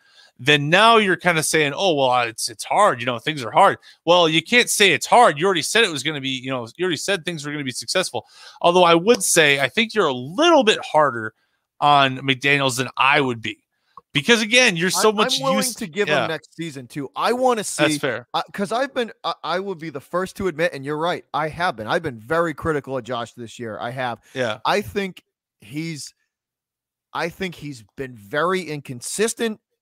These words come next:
Speaker 2: I think that it's, it's, I think he may have got exposed a little bit. I have. I'll be the first to admit it.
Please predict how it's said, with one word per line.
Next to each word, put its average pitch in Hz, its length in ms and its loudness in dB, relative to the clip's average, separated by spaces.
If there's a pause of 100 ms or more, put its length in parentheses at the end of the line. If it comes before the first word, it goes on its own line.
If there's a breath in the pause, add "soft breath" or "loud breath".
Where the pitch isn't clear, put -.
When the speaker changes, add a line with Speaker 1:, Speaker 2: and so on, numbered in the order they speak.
(120)
Speaker 2:
I 135 120 -2
think 147 300 -8 (140)
that 135 160 -4 (220)
it's, - 400 -10 (140)
it's, 147 280 -8 (1300)
I 139 100 0
think 165 260 -6
he 156 180 -6
may 147 200 -2
have 135 160 -2
got 135 200 0
exposed 180 600 0
a 185 60 4
little 180 240 0
bit. 165 240 2 (180)
I 151 140 -2
have. 160 360 -2
I'll 180 120 0
be 208 100 -10
the 170 100 -8
first 190 300 -6
to 202 80 -8
admit 165 240 -8
it. 120 100 -12